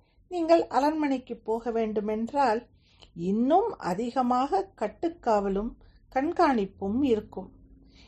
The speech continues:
இப்பொழுது நாம் எங்கே போகின்றோம்?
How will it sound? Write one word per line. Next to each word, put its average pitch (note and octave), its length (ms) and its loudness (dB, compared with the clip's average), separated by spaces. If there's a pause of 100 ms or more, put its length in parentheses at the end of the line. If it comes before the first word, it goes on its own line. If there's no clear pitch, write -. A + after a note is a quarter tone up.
(120)
இப்பொழுது B3+ 600 2 (720)
நாம் B3 280 0
எங்கே A3 360 0
போகின்றோம்? A#3 720 0